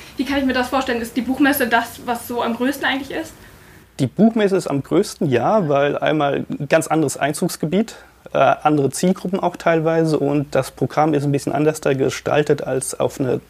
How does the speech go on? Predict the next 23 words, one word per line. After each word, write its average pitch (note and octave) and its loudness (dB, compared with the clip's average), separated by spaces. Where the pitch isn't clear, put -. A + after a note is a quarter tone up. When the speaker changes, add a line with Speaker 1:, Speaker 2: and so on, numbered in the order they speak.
Speaker 2:
typischen C3+ 2
Anime-Manga-Convention. B2+ 0
Äh, B2 2
man B2+ -2
kann's D#3+ 0
nicht D#3+ 0
direkt C#3+ 4
miteinander C3 -2
vergleichen. F3 -2
Speaker 1:
Okay. C#4 -14
Speaker 2:
Die D3 2
Schwerpunkte D3+ 2
sind C#3+ 0
ein C#3 0
bisschen - -2
unterschiedlich. F3+ 0
Buchmesse D#3+ 2
hat C#3+ 2
den C3+ 0
Schwerpunkt C#3 -2
eher C3+ 4
auf C3 -4
Cosplay F3+ 2